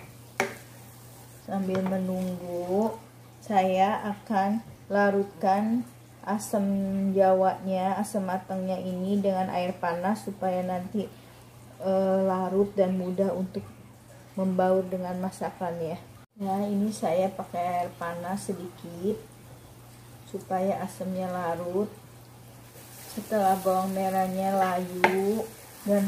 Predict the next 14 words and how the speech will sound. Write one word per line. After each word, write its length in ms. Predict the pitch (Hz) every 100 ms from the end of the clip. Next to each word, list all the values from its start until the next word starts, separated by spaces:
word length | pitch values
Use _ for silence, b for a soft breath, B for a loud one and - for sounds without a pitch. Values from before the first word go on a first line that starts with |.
| 196
harum, 720 | 185 175 185 180 185 214 214
kita 320 | - - 208
baru 240 | 185 185 196
masukkan 480 | 196 196 196 - 202
bawang 320 | 190 185 180 185
putihnya. 580 | 175 - 190 196 180 170 - - - - - - - - - - - - - - - - - - - - - - - - - - - - - - - - - - - - - - - - - - - - - - - -
Juga 720 | 196 190 175 190 180 196 214
bumbu 400 | 196 185 185 185
lainnya 880 | 190 185 185 180 180 180 196 220 247 - - - - - - - - - -
seperti 480 | 190 - 196 - 185
daun 240 | 185 185 190
salam, 1000 | - 170 170 165 175 180 202 220 220
daun 240 | 196 165 175
jeruk, 560 | 175 175 175 180 202